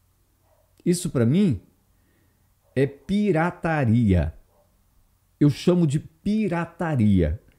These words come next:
Você não tem autorização pra utilizar o nome do C N Music, nem,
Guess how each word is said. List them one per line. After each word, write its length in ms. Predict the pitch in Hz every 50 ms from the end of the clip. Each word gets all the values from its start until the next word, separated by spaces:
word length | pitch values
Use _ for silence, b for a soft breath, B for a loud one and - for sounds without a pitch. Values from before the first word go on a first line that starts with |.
| _ _ _ _ _ _ _ _ _ _ _ _ _ _ _
Você 280 | - 113 - - 170 196
não 160 | 269 359 320
tem 160 | - - 214
autorização 640 | 196 147 - 139 117 101 95 113 101 - - 110 92
pra 120 | - 113
utilizar 460 | 104 90 - 120 107 101 92 110 110
o 20 | 104
nome 200 | 104 104 98 92
do 280 | 87 87 101 98 90
C 240 | 85 - - - 160
N 240 | 143 147 165 165 139
Music, 380 | 131 143 175 190 180 - 240 202
nem, 440 | 180 151 160 190 214 196 156 -